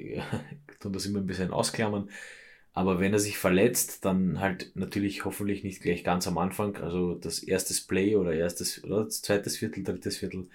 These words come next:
dass da was passiert, ähm, eher unwahrscheinlich. Das heißt, hier erste Woche, erster Running Back, äh, bei den Seahawks, weil ich meine, wer soll es denn bei den Seahawks unter Geno Smith machen?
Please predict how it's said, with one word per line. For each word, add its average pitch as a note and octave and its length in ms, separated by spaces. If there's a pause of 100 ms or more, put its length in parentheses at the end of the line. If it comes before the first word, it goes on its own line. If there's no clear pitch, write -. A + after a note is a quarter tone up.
(220)
dass F2+ 140
da F#2 120
was F2+ 160
passiert, G2+ 420 (400)
ähm, F2+ 400
eher G#2 220
unwahrscheinlich. G#2+ 600
Das F#2+ 160
heißt, G2 180
hier A2 260
erste G2+ 380
Woche, G2+ 440 (440)
erster F#2 340
Running F#2 340
Back, - 380
äh, D#2+ 180
bei E2 140
den G2+ 120
Seahawks, G2+ 560
weil F2 200
ich - 120
meine, F2 180
wer F2 140
soll F2+ 100
es F2+ 120
denn F2+ 100
bei F#2 100
den F#2 100
Seahawks F#2 460
unter F2+ 220
Geno F#2 240
Smith F2+ 280
machen? F2+ 360